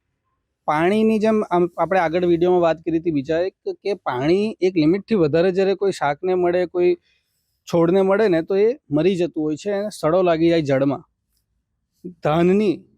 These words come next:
એટલે કે આ ભાતની આ પરિસ્થિતિ થઈ જ ગઈ છે. શાકભાજીને નુકસાન છે, તુવેરના છોડોને નુકસાન છે. અને જેમ એમણે જણાવ્યું, એમની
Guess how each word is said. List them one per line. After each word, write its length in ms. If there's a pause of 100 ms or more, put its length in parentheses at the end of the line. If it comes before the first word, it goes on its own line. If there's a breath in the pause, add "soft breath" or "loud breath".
એટલે 240
કે 120
આ 60
ભાતની 500
આ 80
પરિસ્થિતિ 460 (100)
થઈ 140
જ 40
ગઈ 220
છે. 280 (400)
શાકભાજીને 520
નુકસાન 420
છે, 280 (360)
તુવેરના 460 (400)
છોડોને 240
નુકસાન 440
છે. 160 (720)
અને 160
જેમ 180
એમણે 220
જણાવ્યું, 380
એમની 200